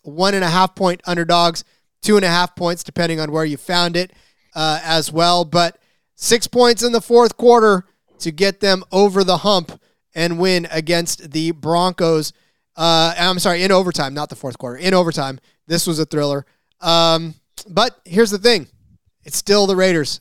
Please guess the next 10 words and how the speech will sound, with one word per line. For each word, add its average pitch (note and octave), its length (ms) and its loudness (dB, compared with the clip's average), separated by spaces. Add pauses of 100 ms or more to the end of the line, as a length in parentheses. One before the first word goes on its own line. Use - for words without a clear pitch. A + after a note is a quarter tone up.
and E3+ 140 -4
they E3+ 100 -2
still G3+ 320 0
needed F#3 380 -2 (640)
five, G3 560 0 (340)
five G3+ 320 0
periods E3 440 0
of, D#3 160 -4
of E3 180 -6
play D3 380 -2